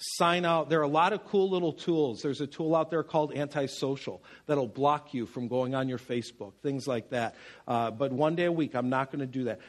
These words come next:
Come up with some things, two of those at least in that list, that you're gonna try practicing,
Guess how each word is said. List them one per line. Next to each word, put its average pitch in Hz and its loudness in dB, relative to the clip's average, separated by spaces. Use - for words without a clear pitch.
Come 190 2
up 202 0
with 240 -2
some 220 0
things, 160 0
two 254 2
of 156 2
those 120 -2
at 135 -2
least 131 -4
in 143 -4
that 151 0
list, 123 -4
that 131 -10
you're 131 -6
gonna 147 -2
try 156 0
practicing, 151 -6